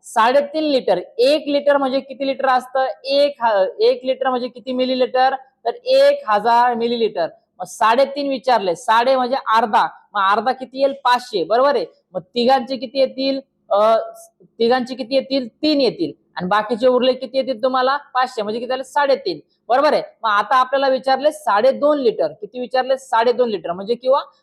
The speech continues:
अडीच लिटर. मग साडेदोन लिटरचे किती झाले? दोन लिटरचे दोन हजार आणि वरचे उरले ते किती? पाचशे. बरोबर आहे, किती उरले ते? पाचशे. म्हणून मित्रांनो, आपलं फायनल आन्सर असणार आहे दोन हजार पाचशे.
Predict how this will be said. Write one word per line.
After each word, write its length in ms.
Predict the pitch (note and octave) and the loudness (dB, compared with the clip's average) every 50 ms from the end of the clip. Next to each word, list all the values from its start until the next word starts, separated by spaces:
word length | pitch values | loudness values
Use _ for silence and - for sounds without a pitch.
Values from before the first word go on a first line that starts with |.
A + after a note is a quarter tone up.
| _ _ - A#3+ | _ _ 0 0
अडीच 240 | C4 D4+ D4+ C4 - | 2 2 0 0 0
लिटर. 280 | A3+ G#3 G3 G#3 F3+ D#3 - - - _ | 0 0 2 2 0 0 -2 -6 -16 _
मग 60 | - F3+ | -18 -12
साडेदोन 480 | - - G#3 A3+ B3+ B3+ B3+ C#4 C4+ | -4 -2 0 2 2 2 2 2 2
लिटरचे 360 | C4 C4 C4 C4+ C4+ C4 C4+ | 0 0 0 0 -2 -2 -2
किती 120 | C4 C#4 C4+ | -6 -2 0
झाले? 340 | C4 C4 B3+ B3+ C4 C4 C4 - - _ _ F#3 | 0 2 4 4 4 4 2 0 -6 _ _ 0
दोन 160 | A3+ B3 C4 | 2 2 2
लिटरचे 400 | B3+ B3+ B3+ B3+ B3+ A#3+ - C4 | 2 0 0 0 -2 0 0 -2
दोन 240 | G#3+ G#3 C4+ C#4 C4+ | 0 2 0 2 2
हजार 300 | B3 A#3+ A#3 C4 A3 F3+ | 0 0 2 2 0 0
आणि 340 | - - _ - F3+ G3+ G#3 | -2 -8 _ -12 -8 -2 0
वरचे 300 | A3+ A#3 G#3+ - B3+ B3 | 0 0 -2 0 0 2
उरले 260 | B3 B3 A3+ A#3+ B3 | 2 2 0 0 -4
ते 200 | G3 B3+ A#3+ B3+ | -6 -8 -10 -10
किती? 320 | G#3+ B3+ D4+ E4 E4 - _ _ _ | -8 -8 -8 -10 -10 -14 _ _ _
पाचशे. 500 | G3+ F3+ E3+ - - - D#3+ C#3+ C#3 - _ _ | -2 -2 -2 -4 -8 -12 -12 -12 -12 -14 _ _
बरोबर 180 | F3 G3 A#3+ B3+ | 0 2 2 2
आहे, 80 | A3+ | 0
किती 220 | - A#3 G#3 A#3+ B3+ | -2 -4 -6 -2 0
उरले 200 | B3+ A#3+ B3+ B3 | 0 2 2 0
ते? 180 | B3+ C#4+ D#4 | 0 0 -2
पाचशे. 640 | D#4+ - - - _ - A3 B3+ B3 - - A3 G3 | -2 -4 -12 -18 _ -2 -2 -2 -2 0 0 0 0
म्हणून 240 | G3+ A3+ A#3+ A#3+ | 2 0 0 2
मित्रांनो, 400 | A3 A3 A3 A3+ A#3 A#3 A3+ A3 | 0 0 0 0 -2 -2 0 0
आपलं 220 | G#3 G3+ G#3 G#3+ G#3+ | -2 -2 -2 -2 -2
फायनल 280 | G#3 G#3 F#3 F#3+ F#3+ | 0 0 -2 0 0
आन्सर 260 | F#3 F3+ F3+ - F#3+ F3+ | -2 -2 -2 -2 -2 -2
असणार 260 | E3+ - - F#3+ F#3+ | -2 -2 -2 -2 0
आहे 120 | A#3+ C#4 C#4 - _ _ _ E3+ | 0 -2 -4 -6 _ _ _ _
दोन 160 | G3 G#3 F#3+ | -2 0 0
हजार 220 | E3+ D#3+ F#3 A3 | 0 0 0 -2
पाचशे. 480 | G#3+ - E3+ D3+ D3 - - C#3+ C3+ _ | 0 -2 -4 -4 -4 -8 -14 -20 -20 _